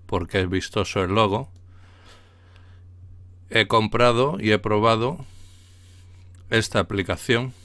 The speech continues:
Girasol Editop-, Editor, Girasol Editor. Es ni más ni menos que un editor para hacer blogging, es decir, si sois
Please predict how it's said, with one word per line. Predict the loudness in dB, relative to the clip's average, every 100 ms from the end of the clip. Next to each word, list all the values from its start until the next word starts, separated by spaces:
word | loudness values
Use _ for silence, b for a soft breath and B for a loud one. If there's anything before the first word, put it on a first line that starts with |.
| b b
Girasol | -4 0 2 0 2 0 0 -2
Editop-, | 0 0 0 2 0 -2 -14 -14 -14 -20 -20 b b b b b
Editor, | 0 2 2 2 2 -2 -12
Girasol | -4 -2 -2 0 0
Editor. | 0 -2 -2 -4 -4 -16 -20 -20 -20 -20 -20 -20 b b b b b b b b b b -2
Es | 4 4 4 -4
ni | -2 0
más | 2 0 -2
ni | -2
menos | 0 0 -2 -4
que | -2 0
un | 0
editor | 0 0 2 0 2
para | 0 2
hacer | 2 0 0
blogging, | 2 2 2 0 -4 -6 b b b -4
es | -2
decir, | 0 0 0 0
si | -2 -2 -2 -4 -10 -20 -20
sois | -14 -2 2 4 4 4 0 -4 -16